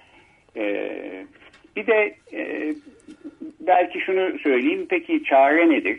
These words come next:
Yani, e, Fethullah Gülen cemaatini temizlediniz,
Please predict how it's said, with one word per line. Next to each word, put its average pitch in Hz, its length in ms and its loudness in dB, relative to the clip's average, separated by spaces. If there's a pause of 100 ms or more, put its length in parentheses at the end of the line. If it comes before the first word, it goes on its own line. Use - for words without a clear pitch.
Yani, 110 380 2
e, 104 360 -4
Fethullah 117 540 -4
Gülen 117 300 0 (360)
cemaatini 107 560 0
temizlediniz, 107 680 -4